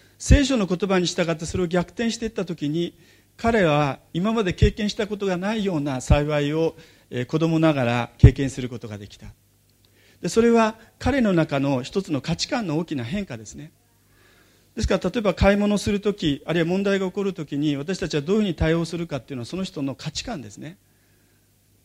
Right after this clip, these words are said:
何が大切なのか、どちらを選ぶべきか、それが聖書の言葉を通していつの間にかですね、その土台がこう養われていく、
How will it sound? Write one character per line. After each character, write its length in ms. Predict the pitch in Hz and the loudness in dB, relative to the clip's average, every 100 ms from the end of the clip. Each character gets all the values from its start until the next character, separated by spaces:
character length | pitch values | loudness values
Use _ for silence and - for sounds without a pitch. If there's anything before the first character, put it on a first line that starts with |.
| _ - | _ -4
何 260 | 175 247 254 | 2 4 4
が 120 | 151 | 4
大 200 | 156 156 | 4 2
切 240 | 165 156 | 0 -4
な 140 | 165 160 | -2 -2
の 100 | 127 | -2
か、 240 | 120 110 _ - | -6 -12 _ -10
ど 200 | 165 226 | -4 -2
ち 120 | 233 | 2
ら 120 | 185 | 2
を 80 | 139 | 2
選 200 | 143 151 | 2 0
ぶ 120 | 151 | -4
べ 200 | 143 135 | -6 -8
き 80 | - | -8
か、 180 | 113 101 _ _ | -12 -12 _ _
そ 160 | - 190 | -6 2
れ 100 | 214 | 4
が 280 | 214 202 202 - - - | 4 0 -2 -12 -20 -20
聖 240 | - - 240 | 4 6 6
書 140 | 226 | 2
の 80 | 165 | 0
言 240 | 156 170 175 | -2 -6 0
葉 100 | 165 | 0
を 60 | |
通 200 | 151 160 | 0 -4
し 80 | 151 | -4
て 120 | 147 | -2
い 60 | 135 | -2
つ 120 | - | -2
の 100 | 190 | -2
間 120 | 190 | 0
に 100 | 190 | -2
か 120 | 175 | -4
で 80 | 127 | -6
す 80 | 113 | -6
ね、 140 | 131 | -8
そ 140 | 113 165 | -6 -4
の 120 | 170 | -4
土 120 | 160 | -4
台 240 | 180 190 196 | -2 -2 -2
が 220 | 196 190 - _ | -4 -6 -12 _
こ 120 | - | -4
う 40 | 135 | 0
養 120 | 147 151 214 | 2 2 2
わ 120 | 226 | 0
れ 100 | 190 | -2
て 140 | - 110 | -4 -6
い 80 | |
く、 160 | - - | -12 -20